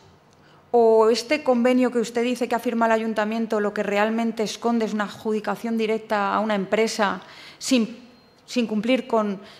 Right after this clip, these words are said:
la ley, la ley que nos hemos dado en la ley de montes? ¿Está actuando este alcalde acorde a la ley? Yo quiero preguntar. Señor Romero,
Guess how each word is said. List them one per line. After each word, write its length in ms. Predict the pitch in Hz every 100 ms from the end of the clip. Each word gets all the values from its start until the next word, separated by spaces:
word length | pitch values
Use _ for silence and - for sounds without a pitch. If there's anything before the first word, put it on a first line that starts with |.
| -
la 220 | 233 220
ley, 340 | 214 240 247 -
la 180 | 208
ley 140 | 208 240
que 100 | 247
nos 140 | 220
hemos 200 | 233 233
dado 200 | 226 220
en 60 | 220
la 100 | 214
ley 140 | 214
de 100 | 214
montes? 640 | 190 170 170 185 - - - _ _ - - - - - - - - _ _
¿Está 280 | - - -
actuando 460 | 311 - 370 349 330
este 200 | 311 311
alcalde 480 | 294 294 294 277 269
acorde 360 | 262 247 214
a 60 | 196
la 140 | 185
ley? 320 | 185 302 453 - - _ _
Yo 280 | - 185 214
quiero 220 | 214 233
preguntar. 400 | 226 202 196 320 427 - - _ _ _ - - - - - -
Señor 320 | 240 226 277
Romero, 460 | 262 214 208 190